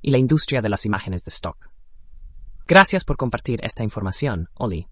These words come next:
Y con esta fascinante historia sobre los acuerdos de Shutterstock con las grandes tecnológicas para impulsar la inteligencia artificial, llegamos al final de nuestro episodio de hoy. Hemos hablado de temas apasionantes,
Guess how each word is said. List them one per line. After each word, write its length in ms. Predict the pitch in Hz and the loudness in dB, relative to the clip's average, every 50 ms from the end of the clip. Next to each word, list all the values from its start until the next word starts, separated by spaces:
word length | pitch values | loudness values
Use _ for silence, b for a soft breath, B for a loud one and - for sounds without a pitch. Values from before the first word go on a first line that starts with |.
| - - - - | -18 -20 -8 -4
Y 80 | - - | 0 4
con 160 | 185 180 196 | 6 8 8
esta 220 | 220 - - 226 | 8 6 4 4
fascinante 580 | - - 185 - - - 143 160 180 180 - 170 | 4 4 4 4 2 2 4 6 6 6 4 2
historia 500 | 139 - - 151 139 117 101 76 87 - - | 0 0 2 2 0 0 0 -4 -6 -6 -4
sobre 340 | - - 131 117 110 113 | -4 -2 -2 0 0 0
los 220 | 110 110 110 - - | 0 0 0 0 -2
acuerdos 360 | - - 147 139 131 131 113 | 0 2 2 2 2 0 -2
de 80 | - 139 | 0 0
Shutterstock 580 | - - 151 - - 131 - - 104 92 - - | 0 2 0 0 0 0 0 0 -2 -4 -6 -6
con 120 | - 101 | -6 -4
las 140 | 95 92 101 | -4 -2 0
grandes 380 | - 127 139 147 139 127 - | 2 2 4 4 2 0 -4
tecnológicas 840 | - 110 - 107 95 98 104 - - - - 82 87 - - - - - | -6 -6 -4 -2 -2 0 -2 -2 -4 -8 -8 -8 -6 -6 -6 -6 -4 -2
para 140 | 123 110 | -2 0
impulsar 520 | 110 104 - 107 104 - - 143 131 110 101 | 0 0 0 0 0 2 2 2 2 2 0
la 100 | 98 101 | -2 -4
inteligencia 540 | 98 - 95 98 - - 117 110 - 104 98 | -4 -4 -4 -6 -4 -4 -4 -4 -4 -4 -4
artificial, 640 | - - 95 - 98 - - 170 - 98 90 - - - - - - - - - | -2 -2 -4 -4 -4 -2 2 2 2 2 2 -2 -6 -10 -18 -18 -18 -20 -10 -4
llegamos 340 | - 135 131 160 170 175 - | 0 4 6 6 6 6 4
al 100 | 175 170 | 2 2
final 320 | - - 117 113 117 117 107 | 0 2 2 4 4 4 4
de 100 | 104 98 | 2 0
nuestro 240 | 95 - - - | -2 -2 -4 -6
episodio 420 | - - 92 - 101 98 92 92 87 | -6 -4 -4 -2 -2 -2 -2 -2 -2
de 100 | 87 87 | -2 -2
hoy. 240 | 87 85 80 - - - - - - - - - - - - - - - | -2 -4 -6 -8 -12 -16 -20 -20 -20 -20 -20 -20 -20 -20 -20 -4 4 6
Hemos 220 | 208 214 214 - 196 | 8 8 8 6 6
hablado 300 | 170 185 185 170 175 160 | 8 8 8 8 8 4
de 80 | 143 | 4
temas 320 | - - 147 139 135 - - | 4 4 4 6 4 4 2
apasionantes, 920 | - - 110 - - 101 101 110 113 110 - 82 78 - - - - | 0 -2 -2 -2 0 0 2 2 0 0 -2 -4 -6 -4 -4 -6 -6